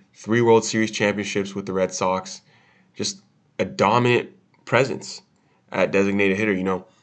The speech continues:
some of his detractors would say that D H is not a real position. You know, a lot of people who said, like, "Oh, you know, you can't really have someone go in the Hall of Fame a-, as a D H." Well, we've seen, we've seen that line of thinking kind of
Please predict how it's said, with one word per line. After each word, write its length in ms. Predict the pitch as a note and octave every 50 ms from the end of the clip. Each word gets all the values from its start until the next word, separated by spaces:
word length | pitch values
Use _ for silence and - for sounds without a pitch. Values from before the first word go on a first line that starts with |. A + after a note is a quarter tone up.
| _ _ _ _ _ _ _ _ _ _ _ _
some 360 | - - - - B2 B2 B2+
of 140 | B2 A2+ A#2+
his 180 | A#2+ G#2+ G2+
detractors 720 | G2+ G#2+ G2+ F#2+ - A2+ G#2 G#2 G#2+ G#2 - A2+ G#2 G2
would 120 | G2 F#2+ G2
say 360 | - - G#2 F#2 F2+ F2+ F#2
that 440 | F2 F2+ F2 F2 - - - - -
D 200 | - G2 G2 G2+
H 160 | G2+ G2+ G2
is 60 | F#2 G2
not 120 | G2 F#2+
a 40 | F#2
real 180 | F#2 F#2 F#2
position. 480 | F#2 - F#2 F2 F#2+ F#2+ - - A2+ A2
You 80 | G#2 F#2+
know, 60 | F2+
a 80 | F2+
lot 80 | F#2 F#2
of 80 | F#2+ F#2+
people 180 | G2 F#2+ F#2+
who 100 | F#2 F#2
said, 220 | F2+ - - F#2 F2+
like, 140 | F2+ F2
"Oh, 280 | F#2 G2 G2 F#2 F2+ - - - - - _ _ _
you 80 | - F#2
know, 200 | F#2 F2+ F#2 F#2+
you 120 | G2+ -
can't 200 | B2 - A#2+ A2+
really 180 | G#2+ G#2+ G2+ G2+
have 520 | G2+ F#2+ F#2+ F#2+ F#2+ F#2 - - - - _ _ _ _ _ _ _ _
someone 440 | - - A#2 G#2 G2+ G2+ F#2+ F#2+ G2
go 140 | G2+ G2+
in 60 | F#2+ F#2
the 60 | F#2
Hall 140 | F#2+ F#2+ F#2+
of 120 | F#2 -
Fame 240 | - G#2+ G2+ F#2+ B1+
a-, 180 | D2 F#2 - - - _ _ -
as 100 | F#2 -
a 60 | F#2+
D 200 | F2+ - G2 G#2
H." 360 | A#2 G#2+ - - - - - _ _ _ - _ _ _ _
Well, 100 | - G#2
we've 100 | G2+ G#2+
seen, 640 | G#2 - - A#2 A2 G#2+ G2+ G2 G2 G2 - - - - _ _ _ _ _ _ _
we've 140 | G#2+ G#2+
seen 220 | - - A#2 A2 G#2
that 180 | G#2 G2 C#2
line 180 | E2 G2 G2 F#2+
of 80 | F#2 F#2
thinking 360 | - - F#2+ F#2+ - F#2 F2+
kind 220 | - F#2+ F2+ F2+
of 240 | F2 E2+ D#2+ - -